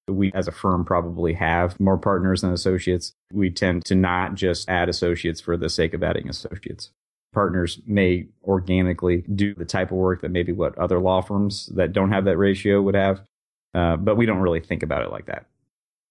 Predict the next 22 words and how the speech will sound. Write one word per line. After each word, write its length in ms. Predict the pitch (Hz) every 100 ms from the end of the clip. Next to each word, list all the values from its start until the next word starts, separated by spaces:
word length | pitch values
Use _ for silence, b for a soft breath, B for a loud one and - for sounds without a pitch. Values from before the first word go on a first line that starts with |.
| _ -
It's 400 | 92 87 - -
dependent 400 | 110 107 90 87
upon 380 | 87 87 85 - _ -
the 180 | 90
area 360 | 92 90 87 87
and 120 | 85
the 40 | 78
section 400 | - 85 - 85
that 180 | 82
you 60 | 87
work 240 | 87 87
in. 240 | 85 87 92 _ _ _ _ _ _ -
The 160 | 95
section 420 | 82 104 92 87
that 100 | 85
I 140 | 85 85
work 260 | 87 87
in 80 | 85
within 240 | 85 82 82
our 160 | 87
law 220 | 76 87
firm, 300 | 85 90 87